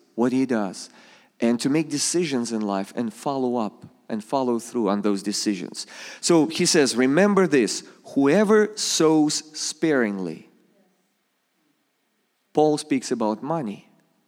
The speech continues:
He says, "Whoever sows sparingly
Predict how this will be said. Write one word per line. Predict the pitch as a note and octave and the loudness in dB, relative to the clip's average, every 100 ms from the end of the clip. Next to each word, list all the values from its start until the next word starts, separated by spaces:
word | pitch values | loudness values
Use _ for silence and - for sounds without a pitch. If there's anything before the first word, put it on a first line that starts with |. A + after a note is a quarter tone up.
| _ _ _ | _ _ _
He | - B2 | -8 -4
says, | C3 A#2 - | -2 -4 -2
"Whoever | C3+ C#3+ F#3 A3 A3 - - | 0 0 0 -2 -4 -6 -20
sows | - - - G3 F3 A#2+ A2+ - - - - | -10 -6 0 2 4 2 -2 -6 -14 -18 -8
sparingly | - - - G3 F3+ C3+ C3 C#3 C#3 | -6 -2 0 2 4 4 4 2 0